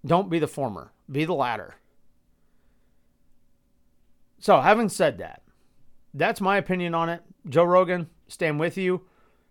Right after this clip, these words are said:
Maybe not necessarily on your opinions, but I stand with you on your ability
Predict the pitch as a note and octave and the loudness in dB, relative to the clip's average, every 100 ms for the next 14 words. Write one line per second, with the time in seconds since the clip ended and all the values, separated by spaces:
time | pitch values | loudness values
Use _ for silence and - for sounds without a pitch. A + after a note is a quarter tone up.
0 | _ _ _ _ - D#3 C#3+ E3 F3 F3 | _ _ _ _ -12 -4 -2 -2 -2 -2
1 | E3+ - - F3 D#3+ D3+ C#3+ C3+ B2 E3+ | -4 -8 -4 0 0 0 -2 -4 -4 -2
2 | F#3 A3+ A3 - _ _ _ _ _ - | -2 -2 -6 -10 _ _ _ _ _ -6
3 | D3 C3+ - E3 D#3 D#3 E3+ D#3 E3 C#3+ | -4 -4 -2 -2 -2 -4 -2 -4 -4 -4
4 | C#3 C3 A#2+ D3 D#3 D#3 D3+ | -2 -4 -2 0 0 0 -4